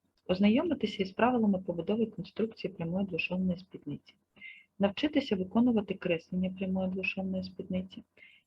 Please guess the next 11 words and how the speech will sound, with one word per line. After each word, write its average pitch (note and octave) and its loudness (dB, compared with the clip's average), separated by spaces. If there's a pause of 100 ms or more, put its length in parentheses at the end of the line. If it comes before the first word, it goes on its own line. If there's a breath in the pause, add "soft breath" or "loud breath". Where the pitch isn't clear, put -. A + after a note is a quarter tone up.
(100)
Розвити G3 4
навички F3 -4
конструювання A3+ 4
одягу G#3+ 0
та G3+ -2
креслярських G3+ -2 (120)
вмінь, F3+ -2 (420 soft breath)
сенсорної E3+ 2
сфери D#3 -4
здобувачів A3+ 0
освіти, A3+ -6